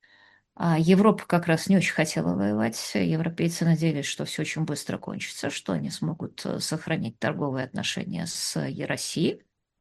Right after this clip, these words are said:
Немцы, в частности, очень надеялись на дешёвый российский газ.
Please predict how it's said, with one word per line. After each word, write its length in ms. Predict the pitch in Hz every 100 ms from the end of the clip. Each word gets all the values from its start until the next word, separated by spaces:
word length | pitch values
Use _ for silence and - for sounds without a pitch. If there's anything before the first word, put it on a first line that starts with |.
| _ _ _ _ _ - - - - - -
Немцы, 440 | - 196 175 165
в 80 | 127
частности, 580 | - 139 - 123 - 147
очень 300 | 147 135 151
надеялись 480 | 151 143 151 - -
на 80 | 156
дешёвый 380 | 151 - 160 165
российский 480 | - - 170 - -
газ. 320 | - 480